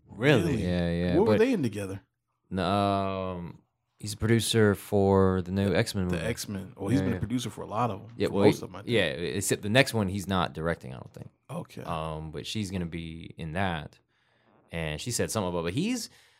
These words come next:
Speaker 3: there's a lot of articles about him. Apparently, he
Speaker 2: He was, like, a
Speaker 3: he
Speaker 2: pedophile, right? Or, like, it
Speaker 3: Well,
Speaker 2: was, like, in the child
Speaker 1: Allegedly.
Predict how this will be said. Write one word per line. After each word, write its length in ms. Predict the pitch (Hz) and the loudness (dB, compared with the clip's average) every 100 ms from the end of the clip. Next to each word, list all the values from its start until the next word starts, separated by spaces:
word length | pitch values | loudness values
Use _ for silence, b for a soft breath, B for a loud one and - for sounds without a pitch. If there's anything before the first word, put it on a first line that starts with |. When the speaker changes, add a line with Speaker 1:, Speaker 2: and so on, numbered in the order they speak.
| b | b
Speaker 3:
there's 120 | - 180 | -4 0
a 40 | |
lot 140 | 165 127 | 2 6
of 80 | |
articles 300 | 101 131 104 | 6 6 6
about 180 | 92 80 | 2 4
him. 200 | 127 101 | 6 6
Apparently, 360 | 76 131 143 92 | 4 0 0 0
he 280 | 127 127 - 113 | 0 -2 -4 -2
Speaker 2:
He 120 | 131 | 0
was, 140 | 214 | 0
like, 140 | 147 - | -2 0
a 40 | |
Speaker 3:
he 60 | - | 4
Speaker 2:
pedophile, 560 | 262 339 - 110 95 | 4 4 0 0 0
right? 120 | 98 - | -4 -4
Or, 100 | 120 | 0
like, 20 | |
it 20 | 147 | 4
Speaker 3:
Well, 400 | 180 180 180 170 | 4 6 6 6
Speaker 2:
was, 80 | 139 | 4
like, 120 | 117 | 2
in 120 | 123 | 2
the 60 | 120 | 2
child 60 | 113 117 | 4 4
Speaker 1:
Allegedly. 40 | 107 | 4